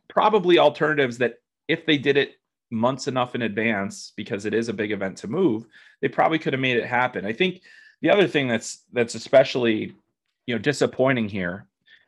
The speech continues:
that came out of all this is that the health officials in Nova Scotia were generally pretty okay with this happening. They felt that it was going to be, uh, that the protocols were such that they would be able to have the event. So,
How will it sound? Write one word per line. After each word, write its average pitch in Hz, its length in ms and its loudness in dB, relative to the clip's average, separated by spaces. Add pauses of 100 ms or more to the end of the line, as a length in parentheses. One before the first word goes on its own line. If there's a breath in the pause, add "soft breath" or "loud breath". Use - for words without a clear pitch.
(120)
that 117 160 4
came 120 240 -2
out 104 140 4
of 101 100 2
all 92 160 4
this 92 420 -6
is 131 160 -2
that 143 160 4
the 135 100 0
health 208 240 2
officials 143 420 -2
in 131 60 -2
Nova 135 220 0
Scotia 175 380 -2
were 151 140 0
generally 226 840 0 (260)
pretty 247 220 2
okay 185 320 4
with 214 220 0
this 87 180 -8
happening. 98 420 0
They 107 140 -2
felt 143 300 2
that 131 100 0
it 113 80 -2
was 113 140 -4
going 127 220 -4
to 117 60 -4
be, 113 260 0 (360 soft breath)
uh, 98 280 2
that 101 200 -4
the 113 120 0
protocols 139 580 2
were 120 260 0
such 120 440 0
that 107 220 -2
they 113 140 2
would 117 180 -2
be 107 240 -2
able 147 200 0
to 143 80 0
have 127 260 2
the 104 120 -4
event. 107 320 -2
So, 120 340 2